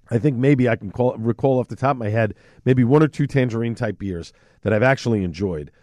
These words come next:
uh, from a brewery. This one, on the other hand, with the guava and tangerine, and then you add that vanilla and the milk sugar, oh my God, it is so good. The tartness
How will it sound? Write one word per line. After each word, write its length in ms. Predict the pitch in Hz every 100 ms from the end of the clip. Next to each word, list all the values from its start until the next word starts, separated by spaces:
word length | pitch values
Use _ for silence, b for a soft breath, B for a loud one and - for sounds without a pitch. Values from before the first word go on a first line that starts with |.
| _ -
uh, 140 | 85
from 220 | 85 110
a 60 | 92
brewery. 420 | 101 92 64 60
This 420 | 92 107 262 -
one, 260 | 147 113 95
on 160 | 80 85
the 120 | 73
other 160 | 67
hand, 320 | 67 67 64 67
with 140 | 85
the 60 | 87
guava 440 | - 107 135 165
and 180 | 139 110
tangerine, 600 | 147 131 101 104 120 151 b b
and 140 | - 120
then 80 | 123
you 120 | 117
add 220 | 135 147
that 160 | 139 120
vanilla 400 | 110 113 123 135
and 140 | 110
the 60 | 104
milk 220 | 110 131
sugar, 320 | - 165 185 -
oh 240 | 127 165
my 180 | - _ _
God, 260 | _ _ _ _
it 140 | 98 87
is 80 |
so 760 | - - - - 60 52 50 50 _ _ _
good. 320 | 57 50 - _ _ _ -
The 80 | 101 -
tartness 680 | - 131 127 123 143 -